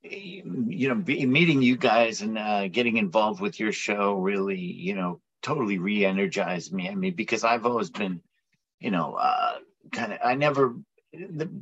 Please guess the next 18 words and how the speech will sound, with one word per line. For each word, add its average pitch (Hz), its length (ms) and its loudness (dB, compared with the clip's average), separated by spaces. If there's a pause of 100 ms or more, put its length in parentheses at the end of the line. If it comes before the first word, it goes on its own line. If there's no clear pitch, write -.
(480)
cannabis 147 560 2 (400)
g-, - 160 -10 (100)
genetics 113 540 2
and 101 100 -2
stuff 107 300 0
has 92 160 -6
never 104 260 0
really 101 300 2
been, 95 480 0
you 98 80 -4
know, 92 200 -2
business 101 560 0
for 95 240 -6
me. 92 220 -2
Everything's 95 560 -6
never 90 220 -6
really 90 320 -6
been 87 320 -10